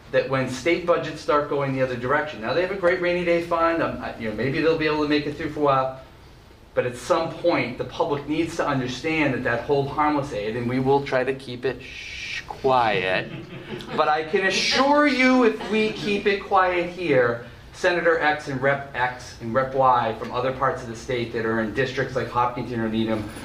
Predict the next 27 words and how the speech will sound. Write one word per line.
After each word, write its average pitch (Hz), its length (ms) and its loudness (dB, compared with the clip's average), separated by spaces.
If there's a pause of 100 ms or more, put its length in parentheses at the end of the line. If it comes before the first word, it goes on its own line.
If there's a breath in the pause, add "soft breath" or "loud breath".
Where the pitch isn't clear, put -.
(120 loud breath)
where 117 180 -2
they're 117 220 2
having 127 420 -2 (180)
debt 131 160 2
exclusions 120 680 -4
almost 117 360 -2
every 117 240 0
year 123 400 0
to 107 80 -6
build 123 600 2 (360)
schools - 680 0 (300)
because 127 200 0
they 127 160 4
have 123 120 -4
too 143 160 -4
many 165 280 0
kids, - 280 -10 (1500)
they'll 151 300 4
rep-, 160 360 0
they'll 165 200 4
know 175 600 2
<laughs> - 800 2
about 156 300 2
the 165 80 6
whole 147 240 4
harmless 214 260 0
aid, - 160 -8